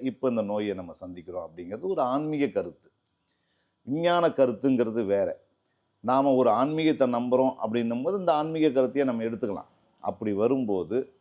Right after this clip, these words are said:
நாம அந்த கர்மாவை சரி பண்றதுக்கு என்ன செய்யலாம் அப்படிங்கிறது தான். மருத்துவரை பார்த்து சரி பண்ணிக்கிறது ஒரு பக்கம் இருந்தாலும்,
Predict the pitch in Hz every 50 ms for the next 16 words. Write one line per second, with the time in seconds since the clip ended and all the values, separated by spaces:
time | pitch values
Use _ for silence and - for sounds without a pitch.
0 | _ _ _ 95 101 104 110 117 120 113 104 107 120 127 - - _ - 107 117
1 | 123 127 131 127 123 - - - 117 107 117 127 135 135 135 135 135 127 127 -
2 | 110 107 113 98 98 107 104 95 98 90 95 90 - _ - 160 151 127 120 127
3 | 123 127 131 127 123 - - 87 85 80 80 87 87 82 67 - _ _ 82 80
4 | 78 92 87 82 78 73 73 76 78 - _ _ _ _ _ _ _ _ 90 95
5 | 98 104 - 113 110 104 104 98 98 101 101 104 98 - 113 101 104 104 110 87
6 | 101 101 107 95 104 95 92 95 90 87 - - - 107 101 104 95 98 95 95
7 | 98 98 101 117 151 170